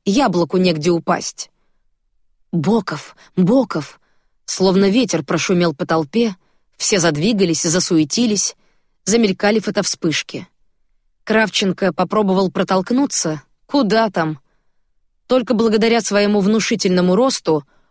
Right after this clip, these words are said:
он увидел Кирилла Бокова, раскрасневшийся, взволнованный, яркий, как бабочка Махаон. Казалось, не шел он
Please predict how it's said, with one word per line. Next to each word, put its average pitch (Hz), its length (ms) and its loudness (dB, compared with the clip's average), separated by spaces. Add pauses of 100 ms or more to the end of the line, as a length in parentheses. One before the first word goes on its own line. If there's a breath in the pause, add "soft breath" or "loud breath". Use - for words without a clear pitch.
(180)
он 247 220 4
увидел 196 420 2
Кирилла 190 400 2
Бокова, 147 540 -2 (480)
раскрасневшийся, 175 1120 -2 (300 soft breath)
взволнованный, 180 1040 2 (240 soft breath)
яркий, 190 520 0
как 180 240 -2
бабочка 190 460 -2
Махаон. 185 580 2 (500)
Казалось, 208 640 0
не 196 180 2
шел 240 360 2
он 151 220 -2